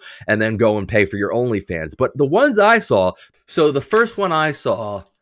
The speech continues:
was this woman. Uh, she was wearing, it, it ki-, it looked like maybe, like, an airline stewardess or steward, whatever you're supposed to call them now, flight attendant,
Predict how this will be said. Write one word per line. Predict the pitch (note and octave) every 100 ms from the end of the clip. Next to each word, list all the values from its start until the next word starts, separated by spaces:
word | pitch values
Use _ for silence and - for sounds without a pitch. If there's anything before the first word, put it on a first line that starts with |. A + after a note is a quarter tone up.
| _
was | - G#2 A2 F#2+
this | - A2+ A2
woman. | A2+ B2 A#2+ G#2+ -
Uh, | F#2 D#2+
she | - D3+
was | D3
wearing, | D#3+ F#3 D3
it, | B2 A2 -
it | -
ki-, | E3+
it | -
looked | B2+ F#3+
like | G3+
maybe, | D3+ C#3 A2
like, | F2+
an | E2+
airline | D2 F2 F#2+ G2+ G#2 G2+ G2+ G#2 G2+
stewardess | - - G#2+ G#2 G2+ G2 - - _ -
or | F#2
steward, | - - G2+ G2+
whatever | C#2+ G2 G#2
you're | G2
supposed | - F2+ -
to |
call | F2 F2 E2+
them | E2
now, | E2+ - _
flight | - A#2+
attendant, | A2+ A#2 A2+ A2